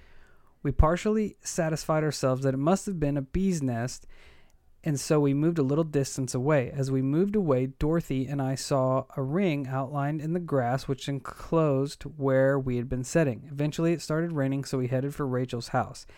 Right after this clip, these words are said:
As we left, I turned around and saw the same thin black figure walk across the opening in between the trees where we had been sitting. So that's the first account we found from England way back in nineteen seventy-eight. It itself doesn't seem that odd.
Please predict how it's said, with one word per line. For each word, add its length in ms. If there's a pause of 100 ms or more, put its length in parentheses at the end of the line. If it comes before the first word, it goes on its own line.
(280)
As 160
we 80
left, 300
I 80
turned 280
around 320
and 120
saw 100
the 140
same 480
thin 340
black 360
figure 360
walk 320
across 380
the 120
opening 480 (380)
in 160
between 360
the 60
trees 460
where 160
we 140
had 120
been 160
sitting. 460 (840)
So 100
that's 260
the 100
first 340
account 320
we 100
found 520 (500)
from 180
England 320
way 140
back 240
in 80
nineteen 320
seventy-eight. 640 (1200)
It 140
itself 480
doesn't 240
seem 300
that 180
odd. 480